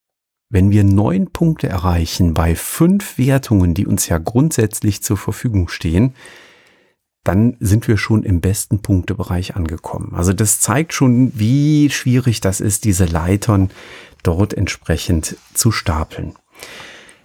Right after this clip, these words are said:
Im kooperativen Spiel kommt immer ein Stern weg, äh, Entschuldigung, ein Regentropfen weg, wenn uns Leitern herunterfallen. Ja, das heißt, dann fehlt uns quasi eine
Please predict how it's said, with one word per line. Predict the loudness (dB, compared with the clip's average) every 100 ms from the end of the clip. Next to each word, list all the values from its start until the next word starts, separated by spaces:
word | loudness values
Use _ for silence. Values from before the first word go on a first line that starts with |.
| _
Im | 0
kooperativen | 2 0 0 -4 0 2 2
Spiel | 0 0 2 4 2 -4 _ _
kommt | 0 0
immer | 2 0 2
ein | 2 2
Stern | 2 2 4 4 4 4 2
weg, | -4 -6 -14 -14 -10
äh, | -4 -2 0 0
Entschuldigung, | 0 -2 0 0 0 0
ein | 2 2
Regentropfen | 2 2 0 -2 -2 0 2
weg, | 0 -2 -16 -20 -20 -20 -20
wenn | -8 0 2 2
uns | 2 0 0
Leitern | 0 0 2 2
herunterfallen. | 4 2 0 -2 -2 -6 -6 -14 _ _
Ja, | -2 0
das | 0 0
heißt, | 0 0
dann | 0 0
fehlt | -2 0 2 2
uns | 2 2 0
quasi | -4 -4 -2 0 0 -4 -20 -20 _ _
eine | 0 2 4 2